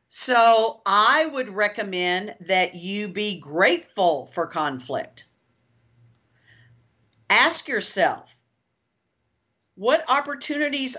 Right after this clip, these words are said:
are you missing out on by avoiding conflict?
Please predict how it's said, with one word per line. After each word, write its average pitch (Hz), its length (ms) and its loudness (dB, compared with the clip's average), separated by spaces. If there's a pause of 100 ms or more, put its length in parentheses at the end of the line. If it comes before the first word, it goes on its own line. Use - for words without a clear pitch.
are 226 160 6
you 226 220 -6
missing 240 480 -4
out 269 420 2
on 175 320 2
by 190 220 2
avoiding 196 640 -2
conflict? 254 800 -4